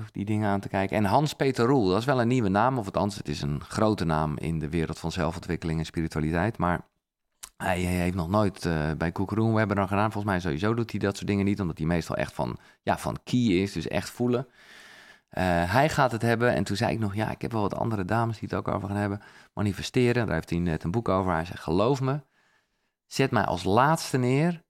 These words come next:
en ik vat het helemaal samen." Ik zeg, "Oké, dat, dat, ik daag je uit. Tweeduizend vierentwintig is jouw beste jaar ooit." Pjoe, dat is de titel.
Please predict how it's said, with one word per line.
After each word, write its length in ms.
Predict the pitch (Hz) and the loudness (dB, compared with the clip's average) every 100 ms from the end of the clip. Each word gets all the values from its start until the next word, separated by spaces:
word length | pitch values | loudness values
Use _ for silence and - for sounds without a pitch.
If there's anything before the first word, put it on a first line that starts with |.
| _ | _
en 240 | 101 98 | -6 -2
ik 220 | 131 127 | -2 -2
vat 440 | - - - 135 135 | -8 -10 0 0 0
het 100 | 104 | -2
helemaal 420 | 107 160 185 123 | 2 2 4 0
samen." 540 | - 110 98 76 64 _ | 2 4 4 2 -4 _
Ik 160 | - 101 | -14 -8
zeg, 180 | 123 123 | -6 -4
"Oké, 380 | 135 175 90 71 | -2 0 0 -4
dat, 280 | 95 117 - | -6 -6 -4
dat, 280 | - 123 120 - 95 | -2 -2 -4 -8 -4
ik 200 | 92 117 | -4 2
daag 240 | 127 120 | 2 2
je 80 | 120 | 2
uit. 260 | 85 71 - - | 0 -2 -10 -20
Tweeduizend 460 | - 147 143 131 - | 0 2 4 4 2
vierentwintig 500 | 135 123 147 139 - | 0 2 2 0 0
is 160 | 123 117 | -2 0
jouw 160 | 95 | 0
beste 380 | 92 139 - 123 | 2 0 0 2
jaar 260 | 120 110 - | 4 4 4
ooit." 360 | 123 - - _ _ | 2 0 -6 _ _
Pjoe, 260 | - - - - | -10 -10 -10 -8
dat 240 | - 120 | -4 -2
is 100 | 117 | -4
de 100 | 107 | -4
titel. 360 | 104 123 139 | -2 0 0